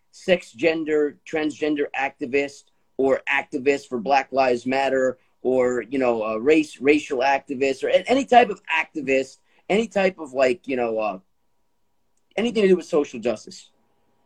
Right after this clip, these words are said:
It's all there. It's grotesque. Anywhere we go. When I go on a job application website like Indeed, and yes, Indeed, I'm calling you out,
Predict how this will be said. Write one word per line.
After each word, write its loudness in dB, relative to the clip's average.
It's -2
all 6
there. 2
It's 4
grotesque. 0
Anywhere 8
we -2
go. -2
When -2
I 2
go 4
on -4
a 0
job 4
application -2
website -6
like -10
Indeed, -6
and -2
yes, 0
Indeed, -2
I'm -4
calling -6
you -10
out, -6